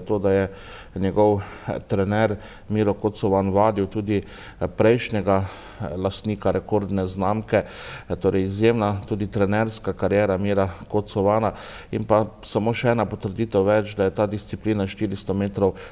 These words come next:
z ovirami nekako ima svoj domicil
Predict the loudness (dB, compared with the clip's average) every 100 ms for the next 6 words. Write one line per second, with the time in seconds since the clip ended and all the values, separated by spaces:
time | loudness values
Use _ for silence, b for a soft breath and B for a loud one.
0 | B 0 2 4 4 2 0 0 -2 0
1 | -2 B B B -2 2 2 0 2 4
2 | 2 0 0 0 0 0 2 2